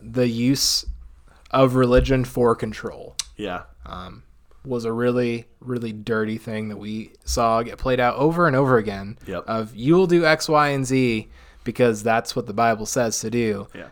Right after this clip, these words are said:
Speaker 1: And if you disagree with us on any level,
Speaker 2: Your,
Speaker 1: uh,
Speaker 2: uh, your
Speaker 1: the
Speaker 2: education's
Speaker 1: devil
Speaker 2: gone.
Speaker 1: is in you, and
Speaker 2: Yeah.
Speaker 1: also we'll kick you out."
Speaker 2: Yeah, you lose, <clears throat> uh, your education.
Speaker 1: Like, you're living in sin, basically. And so that was really disgusting to watch, um,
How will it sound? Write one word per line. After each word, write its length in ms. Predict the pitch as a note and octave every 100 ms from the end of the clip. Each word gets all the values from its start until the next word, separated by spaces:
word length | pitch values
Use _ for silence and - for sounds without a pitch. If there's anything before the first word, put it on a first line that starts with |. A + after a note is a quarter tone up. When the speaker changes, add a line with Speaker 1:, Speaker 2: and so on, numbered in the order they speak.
| -
Speaker 1:
And 160 | A#2 A2+
if 120 | A2+
you 60 | A2
disagree 420 | B2 C#3+ C3+ C#3
with 140 | C3+
us 180 | C#3 B2+
on 100 | B2
any 140 | B2 B2+
level, 500 | C3 A#2+ A2 G2+ - -
Speaker 2:
Your, 100 | -
Speaker 1:
uh, 40 | A2
Speaker 2:
uh, 240 | G2 F2 -
your 260 | G2+ G2+ F2+
Speaker 1:
the 60 |
Speaker 2:
education's 160 | A2+ G2+
Speaker 1:
devil 340 | C3 C3+ C#3+
Speaker 2:
gone. 100 | D3+ C3
Speaker 1:
is 180 | A#2+
in 280 | - B2 A#2
you, 200 | G#2+ G2 A2
and 120 | C#3
Speaker 2:
Yeah. 60 | D#3+
Speaker 1:
also 240 | F#3 D#3+
we'll 100 | C3
kick 240 | A#2+ C3+ G#2
you 100 | G2
out." 300 | F#2 F2 - G2+
Speaker 2:
Yeah, 140 | E2+
you 360 | E2 G2 G2+ F#2+
lose, 600 | F#2 A2 D#3 C#3 C3 A#2 G2
<clears throat> 100 | G2+
uh, 360 | F#2 F2 F2
your 160 | F2+ F2
education. 220 | E2 -
Speaker 1:
Like, 120 | B2+
you're 120 | C3+ D3
living 280 | D#3+ D3+ C#3+
in 120 | C3+
sin, 460 | - G#2+ G#2 - -
basically. 500 | C3 A2 G#2 - A2+ -
And 160 | C#3 C3+
so 300 | D3+ C3+ - - - - -
that 120 | E3+ G3+
was 140 | E3
really 160 | E3+ E3+
disgusting 640 | D#3 - C#3+ B2+ D3 C#3
to 80 | C3
watch, 500 | A#2 A2+ A2+ - -
um, 520 | G#2 G#2 G2+ F#2+ G2